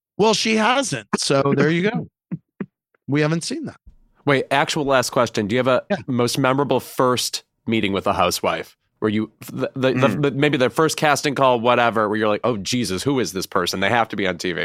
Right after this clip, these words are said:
Speaker 1: You know what? I don't meet with them typically. The New York women, I remember when we were recasting New York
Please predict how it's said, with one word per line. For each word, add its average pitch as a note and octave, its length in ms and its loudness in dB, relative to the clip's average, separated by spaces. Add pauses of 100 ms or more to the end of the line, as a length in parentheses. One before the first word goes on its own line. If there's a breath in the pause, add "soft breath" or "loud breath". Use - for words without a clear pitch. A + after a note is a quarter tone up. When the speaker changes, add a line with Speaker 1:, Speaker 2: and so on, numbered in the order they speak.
(220 soft breath)
Speaker 1:
You G3 80 -6
know G#3+ 100 2
what? G#3+ 300 0
I D#3+ 240 -2
don't B3 420 -4
meet D3+ 320 -4
with C#3+ 220 -6
them B2+ 320 0
typically. B2+ 1080 -4
The D#3+ 140 0
New F3+ 180 -2
York G3 480 -2
women, B2+ 680 -4 (360 loud breath)
I F3 40 2
remember G#3 300 2
when A3+ 200 2
we F#3+ 120 0
were E3+ 160 0
recasting D3+ 840 -2
New C#3 80 -2
York C3+ 420 -2